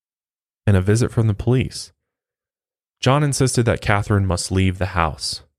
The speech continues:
but she refused. And the police officer told him that he needed a court order in order to make her leave,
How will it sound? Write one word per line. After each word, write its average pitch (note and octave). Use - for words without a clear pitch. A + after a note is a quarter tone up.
but G#2
she C3
refused. B2+
And G#2+
the G#2
police C#3+
officer A#2
told C#3
him G#2
that G#2
he G2+
needed G#2
a F2+
court -
order G2
in G2
order F#2+
to -
make F2+
her -
leave, G#2+